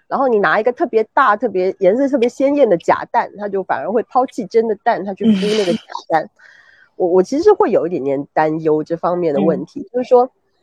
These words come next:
Speaker 1: 就像你说这种恋爱游戏嘛，或者说那种女生看的，嗯，呃，
Speaker 2: 嗯。
Speaker 1: 言情小说也好。
Speaker 2: 少女漫画，玛丽苏。
Speaker 1: 对，对，
Speaker 2: 嗯。
Speaker 1: 对，就是说它里头呈现出来的异性是非常失真的，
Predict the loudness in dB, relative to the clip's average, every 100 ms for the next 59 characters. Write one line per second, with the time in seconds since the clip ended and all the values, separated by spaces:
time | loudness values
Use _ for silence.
0 | _ -4 2 2 0 -6 -2 -2 0 -2
1 | -2 0 0 -2 -8 -12 -10 -8 -8 -6
2 | -6 -6 -4 -2 -2 -4 -4 -4 -8 -6
3 | -6 -4 -2 -2 -2 -2 0 0 -2 -6
4 | -8 -10 -14 _ _ _ _ _ -6 -2
5 | -2 -4 -12 -4 2 2 4 2 4 0
6 | 2 0 2 0 -2 -2 0 0 0 -4
7 | -6 -6 -4 -4 -6 -4 -2 -2 -4 -10
8 | _ 0 2 2 -2 -2 0 0 0 _
9 | _ -4 0 2 2 4 4 4 2 -4
10 | -2 -2 -4 _ -2 0 2 2 4 2
11 | 2 -2 -6 -10 -8 -4 -4 -4 -2 -2
12 | -2 -8 -20 _ -2 0 -2 -4 -6 -10
13 | -4 2 2 2 -4